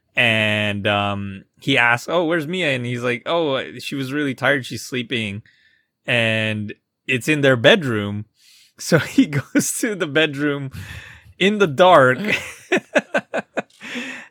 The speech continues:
and he, uh, he, he proceeds to deliver the <laughs> pearl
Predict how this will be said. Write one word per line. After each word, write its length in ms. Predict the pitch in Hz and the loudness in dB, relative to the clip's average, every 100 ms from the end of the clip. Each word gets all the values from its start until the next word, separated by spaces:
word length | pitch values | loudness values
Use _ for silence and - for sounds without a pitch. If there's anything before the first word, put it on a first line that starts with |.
| - | -2
and 460 | 139 143 135 135 127 | 2 4 2 0 0
he, 280 | 156 139 | 0 2
uh, 240 | 131 127 123 | 2 4 2
he, 380 | 147 143 139 131 | 0 -4 -4 -6
he 220 | 156 139 | -8 -8
proceeds 540 | - 131 - 160 131 | -4 -2 -2 -6 -6
to 120 | - | -4
deliver 640 | 143 135 135 127 131 120 - _ - - - | -2 2 2 4 4 4 2 _ -20 -16 -2
the 120 | 156 | 0
<laughs> 20 | |
pearl 340 | - - 247 | 2 6 8